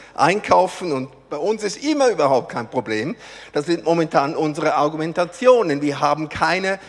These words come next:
Mangelengpässe oder kein, keine Mangelerscheinungen, weil wir können uns ja das kaufen, was wir brauchen. Aber dieser Brotausfall da, hier, hatte eine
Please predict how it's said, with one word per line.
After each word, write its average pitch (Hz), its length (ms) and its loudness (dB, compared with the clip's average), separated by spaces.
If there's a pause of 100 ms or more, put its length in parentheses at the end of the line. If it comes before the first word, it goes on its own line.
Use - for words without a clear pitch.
(120)
Mangelengpässe 160 1600 0
oder 143 220 0
kein, 165 400 0 (360)
keine 170 260 0
Mangelerscheinungen, 156 1120 0
weil 151 180 2
wir 165 140 -2
können 160 320 -2
uns 151 200 -6
ja 143 120 -4
das 147 240 -6
kaufen, - 440 -2
was 110 180 -4
wir 117 100 -6
brauchen. 98 500 -8 (960)
Aber 165 460 4 (640)
dieser 180 260 2
Brotausfall 165 1300 4
da, 165 520 2 (840)
hier, 135 320 0 (1700)
hatte 165 460 0 (300)
eine 147 320 0